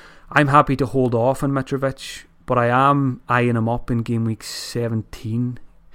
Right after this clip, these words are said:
If, if Arnie struggles with injury and, you know, if his form isn't great, you know, come game week seventeen, I can see myself doing the Arnie to Mitrovic switch. But again, you know, lots can change between now and then, but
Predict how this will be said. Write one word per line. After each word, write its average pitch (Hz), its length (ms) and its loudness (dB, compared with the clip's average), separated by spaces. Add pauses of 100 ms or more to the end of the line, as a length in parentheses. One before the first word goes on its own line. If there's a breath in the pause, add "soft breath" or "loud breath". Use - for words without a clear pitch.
(520 soft breath)
If, - 440 -8
if - 360 -8
Arnie 123 420 2
struggles 120 800 -4
with 110 140 -4
injury 127 640 0 (180)
and, 110 160 -6
you 113 80 -4
know, 113 100 -4
if 107 120 -10
his 107 120 -4
form 123 400 -2
isn't 120 240 -2
great, 120 300 -4 (520)
you 131 80 -6
know, 113 200 -4
come 117 320 -4
game 113 200 -4
week 113 180 -4
seventeen, 110 640 -6 (640 loud breath)
I 120 100 -2
can 120 140 -2
see 123 160 -2
myself 110 460 -2
doing 107 260 0
the 107 80 0
Arnie 104 520 -2
to 104 300 -4
Mitrovic 107 500 -6
switch. - 600 -12 (200)
But 110 200 -10
again, 120 380 -4
you 117 80 -2
know, 110 80 -2
lots 123 240 0
can 120 120 0
change 113 260 -4
between 113 280 0
now 107 120 -2
and 104 140 -2
then, 110 280 -4
but 107 180 -6